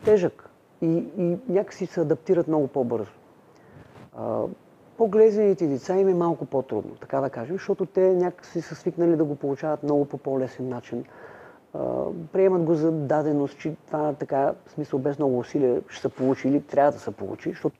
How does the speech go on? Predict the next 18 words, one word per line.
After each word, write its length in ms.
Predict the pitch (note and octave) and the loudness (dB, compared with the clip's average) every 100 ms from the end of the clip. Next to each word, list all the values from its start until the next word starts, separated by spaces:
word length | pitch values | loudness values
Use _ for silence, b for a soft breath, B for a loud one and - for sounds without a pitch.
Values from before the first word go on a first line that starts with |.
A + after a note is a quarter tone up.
| - | -8
те 100 | G3 | -6
просто 360 | - G#3+ - G#3 | -6 -8 -8 -2
не 60 | |
знаят. 320 | - - F#4+ F3+ - - | 0 0 -2 -8 -6 -4
Може 180 | A3+ G#3 | -2 0
би 80 | G#3+ | 2
ние 240 | F#3 G3+ | 4 4
бъркаме, 400 | G3 F3+ - D3+ | 4 2 -2 -4
че 240 | C#3 E3+ E3 B B B | 0 2 2 B B B
ни-, 160 | G3 A3+ - _ | -6 -6 -8 _
нали, 160 | A#3+ A#3+ | -2 0
всеки 260 | - C4 A#3 | 0 0 0
един 180 | B3 | 0
го 80 | G3+ | 0
прави, 340 | F3+ G#3 G3+ - | 2 2 2 0
всеки 280 | - G3 F#3 | 0 -2 0
един 140 | F#3 | 0
родител, 460 | C#3+ C#3 F3+ G#3 | 2 0 0 2